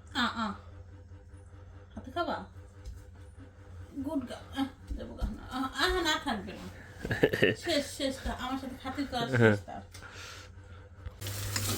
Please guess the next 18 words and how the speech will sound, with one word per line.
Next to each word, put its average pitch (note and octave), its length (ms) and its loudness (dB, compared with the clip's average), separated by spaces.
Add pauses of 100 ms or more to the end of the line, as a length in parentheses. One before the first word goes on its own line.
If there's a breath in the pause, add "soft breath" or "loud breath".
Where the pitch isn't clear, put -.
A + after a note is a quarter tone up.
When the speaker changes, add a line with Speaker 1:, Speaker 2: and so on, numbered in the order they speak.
(560)
Speaker 1:
মুরগি C4 360 12
মাংস C#4 320 12
দিয়ে B3+ 320 12 (1000)
হলো, G#3+ 280 12 (1120)
লাউ G#3 200 12
দিয়ে A#3 180 12
রান্না G3+ 340 12
করব। A3 380 10 (760)
কালকে C4 340 12
রান্না C4+ 240 12
করছিলাম C4+ 400 12
ছোট C4 280 12
মাছ, A3+ 280 12 (200)
একদিনে C#4 400 12
তো C#4 100 2
সব C#4+ 160 10 (160)
খাওয়া A#3+ 200 10 (160)
সম্ভব G#3+ 300 10